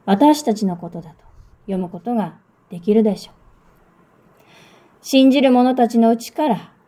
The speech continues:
生きた水が川となって流れ出るようになる。そのように主イエスは、主イエスはおっしゃったのでしょうか。もう一つの読み方があります。その人を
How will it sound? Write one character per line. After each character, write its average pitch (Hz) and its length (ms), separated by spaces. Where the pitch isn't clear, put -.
生 202 100
き 202 100
た 202 120
水 202 200
が 202 140
川 240 340
と 294 120
な 269 140
っ - 40
て 277 500
流 170 280
れ 220 140
出 262 180
る 285 120
よ 285 120
う 240 40
に 185 140
な - 80
る。 - 120
そ - 160
の 220 120
よ 254 60
う - 20
に 240 100
主 - 120
イ 226 80
エ 220 60
ス 208 180
は、 220 220
主 - 120
イ - 40
エ 190 100
ス 190 140
は 220 300
お - 40
っ 170 40
し - 160
ゃ 196 40
っ 202 80
た 202 100
の 185 120
で 180 100
し - 120
ょ 170 100
う - 40
か。 - 80
も 269 260
う 339 40
一 370 200
つ 285 100
の 240 80
読 208 100
み 190 120
方 190 240
が 170 100
あ 156 40
り - 60
ま - 80
す。 - 180
そ - 140
の 214 140
人 202 260
を 226 300